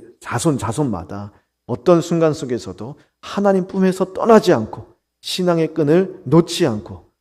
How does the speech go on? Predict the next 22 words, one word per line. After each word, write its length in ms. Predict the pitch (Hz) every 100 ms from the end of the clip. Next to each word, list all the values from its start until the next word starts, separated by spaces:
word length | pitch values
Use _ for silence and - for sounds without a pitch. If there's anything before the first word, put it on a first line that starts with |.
| _
어떤 360 | 123 123 147 123
순간 340 | 123 123 117
속에서도 520 | 110 117 101 - - 104 -
하나님 480 | - - 175 165 165 -
안에 480 | 104 107 127 151 156
거할 360 | - 101 104 135
수 220 | 139 -
있도록 500 | 190 190 143 143 202 - -
그런 300 | - 101 104 -
은혜를 400 | 139 139 143 139
달라고 420 | 107 90 90 98 101
우리가 360 | 95 90 98 139 _ _
간절히 580 | - 87 90 87 95 120
기도를 420 | - - 90 95
해야 200 | 107 113
하는 160 | 110 113
것입니다. 680 | 101 - 98 120 - 113 _ _ _ - _ _ -
오늘 220 | 151 156
인구 340 | 139 151 147 151
조사의 400 | 143 135 135 131
결과를 460 | 120 117 120 113
보세요. 500 | 98 87 85 85 120